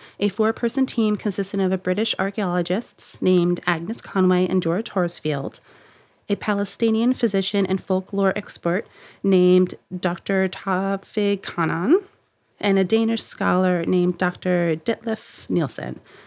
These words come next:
excavated and surveyed the land. This is a biblical site where it is said that King Aretas ordered the arrest of the Apostle Paul,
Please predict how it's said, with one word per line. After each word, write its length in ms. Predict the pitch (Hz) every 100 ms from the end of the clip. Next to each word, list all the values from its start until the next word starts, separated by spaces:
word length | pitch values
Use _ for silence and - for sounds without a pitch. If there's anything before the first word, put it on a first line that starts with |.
| - _
excavated 640 | 208 - 254 226 220 220
and 140 | 196 185
surveyed 300 | 185 180 180
the 60 |
land. 380 | 165 156 - - - _
This 180 | 277 320
is 100 | -
a 40 |
biblical 360 | 262 247 247 294
site 420 | - 185 175 -
where 220 | 202 185
it 100 | 190
is 100 | 190
said 260 | - 196 185
that 340 | 180 180 -
King 320 | - 262 247 -
Aretas 600 | 180 208 - 370 381 - -
ordered 460 | 196 196 202 196
the 160 | 202 196
arrest 360 | 185 196 - -
of 140 | 185
the 80 | 185
Apostle 400 | 180 185 - 226
Paul, 380 | - 180 175